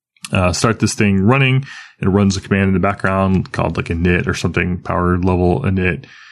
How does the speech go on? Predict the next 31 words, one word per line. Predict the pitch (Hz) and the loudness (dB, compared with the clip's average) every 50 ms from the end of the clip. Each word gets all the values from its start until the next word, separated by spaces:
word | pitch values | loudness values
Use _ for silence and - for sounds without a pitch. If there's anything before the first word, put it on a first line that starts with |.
| - - _ _ _ | -20 -20 _ _ _
And | - 95 95 | -2 0 0
it'll | 92 90 | 0 0
say, | - - 110 101 92 82 | 0 0 0 0 0 0
"Hey, | 92 120 120 107 | 0 2 2 2
do | 98 98 | 2 2
you | 101 104 113 127 123 | 4 4 4 4 2
see | - - 127 117 | 2 2 2 4
this | 110 117 113 - | 4 2 0 0
icon? | - 104 117 120 - 139 131 127 127 131 135 - | 0 -2 -2 -2 0 -2 -2 0 0 -2 -4 -2
Yes, | - 101 104 101 - - | -2 0 -2 -2 -2 -2
no? | 117 117 120 120 123 135 139 - - _ _ _ | -2 -2 0 0 -2 -4 -6 -10 -20 _ _ _
No? | 107 113 113 117 120 127 - | 2 4 4 6 4 4 2
Okay, | 101 113 - 113 95 92 | 2 0 0 0 0 0
would | 95 95 95 90 | 0 0 0 0
you | 98 92 | 2 0
like | 90 - | 0 0
to | - 101 | -2 -4
install | 92 71 - - 87 87 | -4 -2 -2 -2 0 0
this | 90 85 - | 0 0 0
font?" | - 117 117 117 113 110 - - - - - _ _ _ _ | 0 0 2 2 0 -2 -6 -12 -16 -20 -20 _ _ _ _
Y | - 87 87 90 | -6 -4 -4 -4
for | 85 - 98 | -4 -4 -2
yes. | 92 92 98 101 110 110 - - - - 104 | -2 0 0 0 -2 -2 -6 -10 -12 -10 -10
Okay. | 98 - - 113 104 98 95 98 98 - - - - - - - _ _ _ _ | -10 -4 -2 -2 0 0 0 -2 -4 -10 -20 -20 -20 -20 -20 -20 _ _ _ _
Uh, | - 95 92 90 87 90 92 | -4 -2 0 0 0 2 4
next, | 101 110 110 92 - - - - | 4 2 2 0 -4 -8 -12 -4
do | - 107 | -4 0
you | 98 101 104 101 104 | 2 4 4 4 4
like | 107 104 87 | 4 2 2
this | 95 101 131 139 139 | 2 2 2 2 0
style, | - - 117 101 95 90 85 82 82 82 | -2 -2 0 0 0 0 0 -2 -2 -2